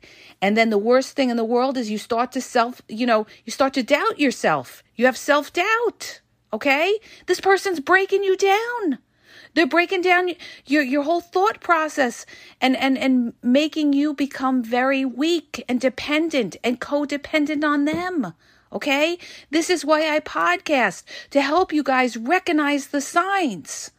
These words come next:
The signs of people that will take away your peace. The signs of people that could be toxic and in some cases could end up very dangerous to be in a relationship with.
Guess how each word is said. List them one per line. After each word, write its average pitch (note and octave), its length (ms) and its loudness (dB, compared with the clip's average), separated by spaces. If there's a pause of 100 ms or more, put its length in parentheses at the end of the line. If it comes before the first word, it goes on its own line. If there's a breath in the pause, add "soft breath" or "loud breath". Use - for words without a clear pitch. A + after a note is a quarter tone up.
(500 soft breath)
The C#4 100 0
signs D#4 540 2
of B3 240 -4
people D#4+ 560 -2 (300 loud breath)
that B3 240 2
will C4+ 120 2
take D#4+ 380 -2
away C#4+ 260 2
your C#4 240 2
peace. - 920 -4 (340 loud breath)
The B3 80 0
signs D#4 640 0
of C4 160 -4
people E4 380 -2
that B3 180 0
could A#3+ 160 -2
be A#3+ 160 -4
toxic - 840 -2 (360 loud breath)
and A3 160 0
in A#3+ 180 -2
some D#4 300 0
cases B3 400 -2
could - 160 -2
end C4+ 200 0
up B3+ 220 -2 (540)
very C4+ 440 0
dangerous D4+ 640 -2
to B3 80 -4
be B3+ 140 0
in C4+ 80 0
a C#4 60 0
relationship D4+ 760 0
with. C#3+ 260 -2